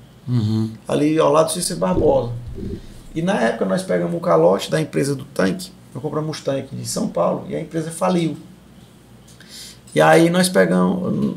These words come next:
Speaker 2: ela não mandou os tanques. E aí o dinheiro contado, nós não íamos ter dinheiro pra terminar o posto. Aí o papai parou a obra, porque ele viu que não ia dar pra fazer a obra do posto.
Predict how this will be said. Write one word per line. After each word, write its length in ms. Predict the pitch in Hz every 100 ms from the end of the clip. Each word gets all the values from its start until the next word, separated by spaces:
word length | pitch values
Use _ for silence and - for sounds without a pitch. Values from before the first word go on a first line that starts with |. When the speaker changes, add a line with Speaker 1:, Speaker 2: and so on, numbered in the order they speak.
| -
Speaker 2:
ela 220 | - 160
não 120 | 170 196
mandou 280 | 196 185 185
os 120 | -
tanques. 360 | 170 147 143 - - - - - - - - - - - - -
E 100 | 151
aí 140 | 175
o 60 | 196
dinheiro 420 | 147 160 151 -
contado, 640 | - 175 175 196 196 202 - 180
nós 140 | 175
não 140 | 190 208
íamos 200 | 190 185
ter 140 | 185
dinheiro 360 | 170 180 185 180
pra 120 | 185
terminar 420 | 160 143 135 127
o 60 | 127
posto. 380 | - 123 113 - -
Aí 120 | -
o 40 |
papai 240 | - - -
parou 300 | - - 170
a 40 |
obra, 340 | 151 160 - - - - - - - - - -
porque 160 | - 180
ele 140 | 185
viu 180 | 185 220
que 60 | 214
não 120 | 208
ia 80 | 202
dar 120 | 196
pra 120 | 190
fazer 420 | - - - 294
a 100 | 294
obra 240 | 131 131 -
do 100 | 120
posto. 440 | - - - -